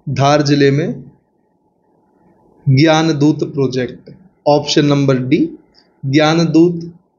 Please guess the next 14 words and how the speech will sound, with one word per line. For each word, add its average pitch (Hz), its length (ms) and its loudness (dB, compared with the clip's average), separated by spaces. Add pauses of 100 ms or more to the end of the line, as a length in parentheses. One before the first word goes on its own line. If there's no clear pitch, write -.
ई 170 140 2
गवर्नेंस 151 680 2
की 156 220 0
ऐसी 143 260 2
पहल 143 320 0
है - 360 -6 (380)
जो 165 140 2
मध्य 151 300 2
प्रदेश 135 420 -2 (140)
की 135 100 -4
है। 127 240 -10 (720)
कब 170 200 2
शुरू 165 340 4
हुई 170 320 -2